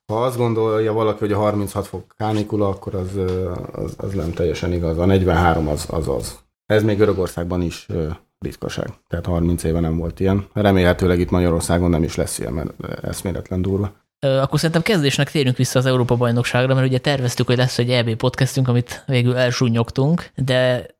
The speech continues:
Speaker 2: érdemes szerintem kitérni egyrészt arra, hogy nektek hogy tetszett az E B, meg a United játékosok szereplésére is. Én azzal kezdem, hogy, ö,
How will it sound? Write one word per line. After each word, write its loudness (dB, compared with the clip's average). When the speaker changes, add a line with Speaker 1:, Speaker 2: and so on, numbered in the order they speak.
Speaker 2:
érdemes 0
szerintem 0
kitérni 2
egyrészt 2
arra, 2
hogy 4
nektek 0
hogy 0
tetszett 0
az 2
E 2
B, 0
meg 2
a 2
United 2
játékosok 0
szereplésére 0
is. 0
Én 0
azzal 2
kezdem, 0
hogy, 2
ö, 2